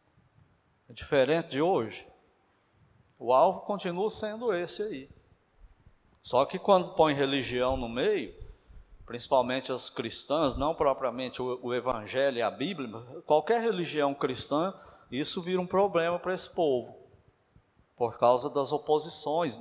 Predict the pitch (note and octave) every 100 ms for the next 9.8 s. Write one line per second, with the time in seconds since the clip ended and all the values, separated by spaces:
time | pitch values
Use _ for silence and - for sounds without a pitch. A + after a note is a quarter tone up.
0 | B2+ C3+ - A#2 C3+ C#3+ - - _ _
1 | _ _ - A#2 C3 C3 C3 - B2+ C#3
2 | D3 C#3+ B2+ D3+ D3 - C#3 C#3 A2 F#2
3 | - - _ _ _ _ - G#2+ F3+ G#3+
4 | G3 A#3+ A3+ E3 C#3+ F#3 A3 D3 C#3 -
5 | D3+ E3+ F3+ F#3 - D#3 D#3 D3+ C#3+ D#3
6 | D3+ F3+ E3 - - D#3+ E3 D#3 - A2
7 | - C3 C3+ B2 - D3 F3+ - F#3 -
8 | F#3 F#3 F#3 - _ _ _ A#2 B2 A#2+
9 | C3 D#3+ F3 F3 - - - -